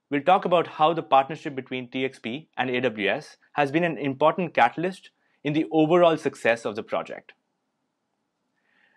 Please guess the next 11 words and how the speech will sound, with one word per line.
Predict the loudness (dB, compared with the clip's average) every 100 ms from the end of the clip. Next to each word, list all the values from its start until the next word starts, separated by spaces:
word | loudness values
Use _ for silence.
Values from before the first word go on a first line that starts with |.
| 0
We're | 2
really | 4 4 4 4
excited | 4 4 4 4
to |
be | 2
presenting | 2 4 4 4 0
the |
story | 0 2 2 4
to | 4
you | 6
all, | 4 4 -4